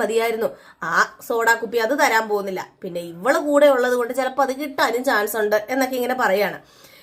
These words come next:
ഏതായാലും ഈ ഒരു സീനൊക്കെ കഴിഞ്ഞ് പിന്നെ കാണിക്കുന്ന സീൻ എന്ന് പറഞ്ഞാല് ചന്ദ്രയാണ് കേട്ടോ. അപ്പൊ ചന്ദ്ര ടെറസിന്റെ പൊക്കത്തേക്ക് കയറി ചെല്ലുമ്പോഴത്തേക്കും അവിടെ നമ്മുടെ സുധി നിന്ന് എന്തൊക്കെയോ ആലോചിച്ചോണ്ട് നിൽക്കുക. അപ്പൊ സുധിയോട് ചോദിച്ചു, "എടാ നീ എന്താണ് ഇവിടെ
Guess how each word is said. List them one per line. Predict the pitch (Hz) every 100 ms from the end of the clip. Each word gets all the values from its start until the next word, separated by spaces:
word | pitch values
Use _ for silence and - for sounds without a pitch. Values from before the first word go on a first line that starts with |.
| -
ഏതായാലും | 214 262 277
ഈ | 240 302
ഒരു | 302
സീനൊക്കെ | 339 294 294 285
കഴിഞ്ഞ് | 285 277 277
പിന്നെ | 214 254
കാണിക്കുന്ന | 285 277 277 277
സീൻ | 277 214
എന്ന് | 226 233
പറഞ്ഞാല് | 190 190 175 196 415 - _ _ _ _ _ _ _ _ _ _ -
ചന്ദ്രയാണ് | 262 254 285 285 196
കേട്ടോ. | 190 170 - - -
അപ്പൊ | 208 233
ചന്ദ്ര | 233 196 214 302 311
ടെറസിന്റെ | 262 254 269 294 311
പൊക്കത്തേക്ക് | 285 277 269 277
കയറി | 247 247
ചെല്ലുമ്പോഴത്തേക്കും | 254 226 226 220 226 202 214 - 214
അവിടെ | 202 254 254 262 - - _ -
നമ്മുടെ | 214 233 269
സുധി | 214 233 277
നിന്ന് | 262 247
എന്തൊക്കെയോ | 226 233 269 254
ആലോചിച്ചോണ്ട് | 220 226 233 240 254
നിൽക്കുക. | 226 190 180 - _ -
അപ്പൊ | 196 220
സുധിയോട് | 220 185 220 285
ചോദിച്ചു, | 269 269 240 -
"എടാ | 208 262 277 214
നീ | 233
എന്താണ് | 285 302
ഇവിടെ | 311 240